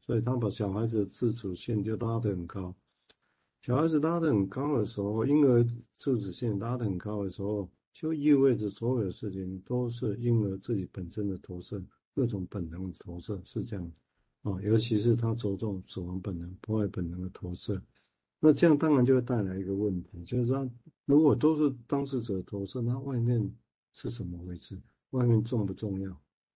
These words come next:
当然也没有说外面不重要，因为外面如果没有给奶水，就是背，就这样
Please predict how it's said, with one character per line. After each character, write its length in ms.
当 140
然 100
也 120
没 160
有 100
说 180
外 160
面 220
不 80
重 300
要， 180
因 220
为 120
外 220
面 160
如 100
果 120
没 140
有 80
给 220
奶 220
水， 300
就 140
是 120
背， 160
就 100
这 140
样 100